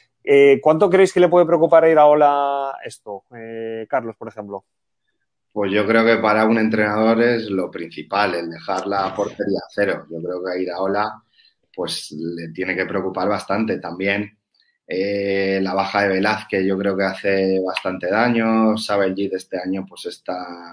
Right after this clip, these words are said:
Speaker 2: pues, bueno, de otra manera. Catena quizás con Velázquez se entiende mucho mejor que con Sabe el Gid y,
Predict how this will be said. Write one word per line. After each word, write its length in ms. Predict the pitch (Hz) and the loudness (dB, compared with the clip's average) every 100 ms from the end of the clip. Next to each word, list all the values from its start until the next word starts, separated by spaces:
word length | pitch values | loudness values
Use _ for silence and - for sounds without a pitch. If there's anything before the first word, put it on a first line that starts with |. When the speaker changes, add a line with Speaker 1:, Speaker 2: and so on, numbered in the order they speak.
| 85 82 82 | -18 -16 -14
Speaker 2:
pues, 160 | 85 82 | -14 -2
bueno, 280 | 113 113 101 | 2 2 0
de 80 | |
otra 180 | 92 90 | -2 -6
manera. 640 | 87 101 120 120 113 113 - - - _ | -6 -2 2 4 2 -2 -14 -20 -20 _
Catena 560 | 90 87 104 104 101 | -6 -2 -2 0 -2
quizás 680 | 95 90 - 101 98 - - | -4 -10 -2 -2 -2 -6 -8
con 180 | - 92 | -6 -4
Velázquez 580 | 95 98 95 - 101 92 | 0 0 -2 -4 -6 -4
se 60 | 95 | -6
entiende 320 | 95 98 95 | -4 -4 -4
mucho 240 | 95 95 | -6 -8
mejor 360 | 90 - 95 92 | -12 -8 -6 -6
que 100 | 90 | -8
con 160 | 90 90 | -8 -8
Sabe 340 | 101 98 92 | -4 -2 -2
el 60 | 90 | -2
Gid 260 | 92 87 | -6 -6
y, 260 | 87 87 | -10 -10